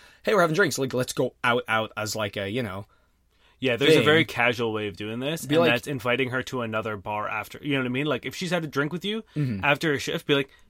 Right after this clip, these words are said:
Speaker 2: "Hey, I know another place. Do you wanna go there?"
Speaker 1: Yeah.
Speaker 2: 'Cause then you can sort of, like, transition into a date without
Speaker 1: Being, yeah.
Speaker 2: specifically,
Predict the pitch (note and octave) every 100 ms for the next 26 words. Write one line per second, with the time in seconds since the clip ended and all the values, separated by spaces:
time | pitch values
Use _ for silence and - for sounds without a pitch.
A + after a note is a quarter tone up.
0 | _ - G3+ B2 - E3+ G3+ F#3+ F#3+ F3+
1 | G3 B2 - - B2+ B2+ C3 C#3 B2+ D#3
2 | A3+ C3+ G2+ - - - E3+ A#3 C4 A3+
3 | F3+ F#3 D#3+ C#3 - C3+ B2 C3 - C3
4 | B2 A#2+ C3+ B2 G#2+ A#2+ B2+ - _ _
5 | _ _ _ _ - B2+ B2+ B2+ B2+ _
6 | - B2 C#3+ C#3 A#2+ A2 A#2 G#2+ F2 E2
7 | - D3 D3 C#3 C#3 C3+